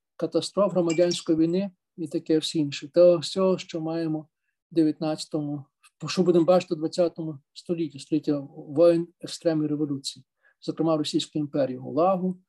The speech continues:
Голодомору і тих всіх інших речей. І вважаючи, що, власне, це якби наслідком тої, тої кризи, яку російська влада ніколи не могла розв'язати. Якщо би так коротко сказати, що дев'ятнадцяте століття дало двадцятому століттю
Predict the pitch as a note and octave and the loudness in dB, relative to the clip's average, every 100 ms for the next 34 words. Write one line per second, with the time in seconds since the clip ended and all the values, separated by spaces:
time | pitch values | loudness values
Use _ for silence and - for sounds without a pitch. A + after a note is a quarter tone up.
0 | _ _ _ _ - D#3 D3+ D#3 F3 F3+ | _ _ _ _ -6 -4 0 2 4 4
1 | E3 D#3+ - D#3 E3 C#3+ D3 D3+ - - | 2 -2 -6 -8 -10 -6 -6 -4 -4 -6
2 | _ _ - C3+ C3+ C3+ E3 E3 D3+ - | _ _ -8 -4 -2 2 4 2 -2 -2
3 | D#3+ C#3+ D3 - F3 F3 F3+ C#3+ D3 D3+ | -2 -2 -6 4 4 6 2 0 -2 -2
4 | F3 - D#3 D3 E3+ E3 D#3 D3 _ _ | -4 -6 -8 -6 0 2 0 -2 _ _
5 | _ _ - - _ _ - F#3 F3 F3+ | _ _ -20 -20 _ _ 2 4 4 0
6 | - F#3 A3+ A#3 G3+ E3+ E3+ D#3+ D#3 F3+ | -6 -2 -2 -2 -4 -4 -4 -6 -8 -10
7 | E3+ - C#3 D3+ F3+ F3+ D3+ C#3+ D#3 D3+ | -10 -12 -10 -6 -6 -6 -10 -6 -2 -2
8 | D3+ D3 D3 C#3 D3 D3 C#3 _ - D3+ | -2 -4 -6 -2 0 0 -4 _ -6 -4
9 | C#3+ C#3+ C#3 - _ _ - - - - | -2 -4 -4 -8 _ _ -20 -20 -20 -20
10 | _ E3 - B3+ C4 B3+ - A#3+ A3 - | _ 0 4 4 4 2 2 0 0 -8
11 | G3 - F#3+ D#3+ C#3 B2 _ _ _ _ | -14 -10 -8 -8 -8 -12 _ _ _ _
12 | _ _ - - A3 G3 A3 G#3 G#3+ G3+ | _ _ -18 -6 -4 -4 -6 -10 -8 -10
13 | - F#3+ F3+ F#3 F3 D#3 E3 F3+ E3 D3+ | -10 -10 -4 0 0 0 -6 -4 -4 -8
14 | - D3 B2+ - A#2+ | -8 -10 -10 -14 -20